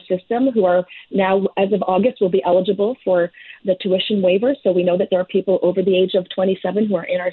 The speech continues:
system. So they will immediately benefit. Um, and we're continuing to, um, let people know that this program, and I'm glad you're having me on the show because we wanna let your listeners know if, if they know of someone or if they've been a former youth in care,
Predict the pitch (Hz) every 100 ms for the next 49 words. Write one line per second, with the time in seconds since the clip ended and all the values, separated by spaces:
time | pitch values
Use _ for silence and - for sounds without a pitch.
0 | - 190 - 226 247 - - - - 196
1 | 202 202 185 - 208 190 180 185 185 175
2 | 190 - 240 - - - - - 190 190
3 | 190 202 196 202 202 226 180 208 208 208
4 | 202 202 196 196 196 185 185 - 196 -
5 | 247 202 202 185 202 196 190 - 190 185
6 | 208 180 180 185 180 190 202 196 196 196
7 | 190 208 185 214 208 208 202 185 180 185
8 | 180 _ _ 220 - 190 196 196 196 196
9 | 196 175 196 185 _ - - - 185 190
10 | 208 208 196 185 - 185 180 180 - 190
11 | 196 202 190 180 185 185 180 185 185 185
12 | 175 - 175 180